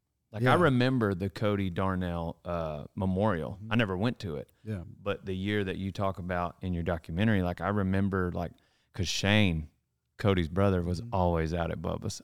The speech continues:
Speaker 1: I love Shane. You know Shane.
Speaker 2: Bobby Shane's crazy.
Speaker 1: Bobby Shane Darnell.
Speaker 2: He's nuts.
Speaker 1: Bobby Shane. Golly, he was so funny. I remember he, we were at, uh, Bubba's, and he said, uh, "These mouthpieces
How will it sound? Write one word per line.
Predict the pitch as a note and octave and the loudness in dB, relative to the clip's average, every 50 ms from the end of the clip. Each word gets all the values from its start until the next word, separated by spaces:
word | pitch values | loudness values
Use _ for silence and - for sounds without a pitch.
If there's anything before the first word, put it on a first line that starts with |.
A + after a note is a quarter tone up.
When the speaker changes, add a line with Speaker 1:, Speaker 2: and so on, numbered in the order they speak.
| - - | -4 -2
Speaker 1:
I | G2 | -2
love | F#2 F2+ F#2+ F#2+ - - - | -2 0 -2 -2 -2 -4 -4
Shane. | - - - - E2+ E2+ - G2 | -8 -6 -6 -4 -2 0 2 4
You | G#2+ | 4
know | G#2+ G2 F2 | 4 4 2
Shane. | E2+ - D2+ D2+ E2 | 0 -4 -6 -6 -4
Speaker 2:
Bobby | A2+ A#2+ B2 A#2 | -2 -2 -2 -2
Shane's | G2+ - A2 G2+ F#2 E2 - | -4 -4 -4 -4 -6 -6 -10
crazy. | - - - - F#2+ F#2 F#2+ E2 C#2+ - - | -14 -16 -14 -12 -10 -10 -10 -12 -12 -8 -4
Speaker 1:
Bobby | F#2+ F#2 F2+ F2+ | -2 0 0 0
Shane | - - F#2+ F2+ F2 F2 | 0 0 0 0 0 0
Darnell. | E2 E2+ F2 F2 E2+ E2 E2 E2+ - _ _ _ _ _ _ - | -2 -2 -2 -2 -2 -4 -4 -6 -8 _ _ _ _ _ _ -10
Speaker 2:
He's | B2+ A#2 G2 | -6 -4 -2
nuts. | G2 G#2+ G#2+ - - - - - _ _ _ _ | -2 -2 -2 -4 -8 -12 -16 -16 _ _ _ _
Speaker 1:
Bobby | - F2 F2 E2 | -12 -8 -8 -8
Shane. | D#2+ - - - F2 F#2+ - - _ _ _ _ _ _ _ _ _ _ | -8 -10 -10 -10 -10 -10 -12 -12 _ _ _ _ _ _ _ _ _ _
Golly, | - G#2 F#2+ F#2 F2+ F2+ E2+ F2 F2 F2 | -8 -6 -4 -4 -2 -2 0 2 2 2
he | E2+ G2+ A2 | 4 6 6
was | A2 F#2 F2+ F2 - | 4 4 2 -2 -4
so | - - - - - - A#2 G#2+ G2 | -6 -6 -6 -8 -6 -6 -6 -6 -8
funny. | - - - G2 F2+ F2 F2+ F2 | -10 -12 -12 -10 -10 -10 -10 -10
I | E2 G#2 | -8 -8
remember | A2 G#2+ G2 G2 G#2 G#2 G2+ F#2 G2 G2 - _ _ _ _ _ _ _ | -6 -6 -4 -4 -4 -4 -4 -4 -6 -6 -8 _ _ _ _ _ _ _
he, | - - B2 A2+ - | -8 -6 -4 -4 -4
we | - A#2 A2 | -2 -2 0
were | G#2+ G#2 G2+ - - | 0 0 -2 -2 -2
at, | - G2+ F#2+ F#2 - - | -2 -2 -2 -4 -4 -4
uh, | F#2+ F2+ F2 | -2 0 0
Bubba's, | E2 D#2 E2+ G2+ G2+ F2+ F#2 F#2 F2 - - - - _ - | -2 0 0 0 0 0 0 -2 -4 -4 -6 -8 -10 _ -10
and | F#2+ F2 E2 | -8 -6 -4
he | F#2+ G2 F2 | -2 -4 -4
said, | - - D#2+ D#2 D#2+ D#2+ D#2 | -4 -6 -8 -8 -8 -8 -8
uh, | D2+ C2 A1 - - - _ _ _ _ _ _ _ _ _ _ - - - _ - _ _ _ _ _ _ _ _ _ - | -10 -10 -10 -14 -16 -18 _ _ _ _ _ _ _ _ _ _ -20 -20 -20 _ -20 _ _ _ _ _ _ _ _ _ -8
"These | B2 A#2 G#2+ G2 | -4 -4 -2 0
mouthpieces | G#2 G#2+ A#2+ D3 F3 F3 - - B2 G#2+ - - G2+ F#2+ F2+ F2+ | 0 2 2 0 0 -4 -6 -8 -8 -8 -8 -8 -8 -8 -10 -10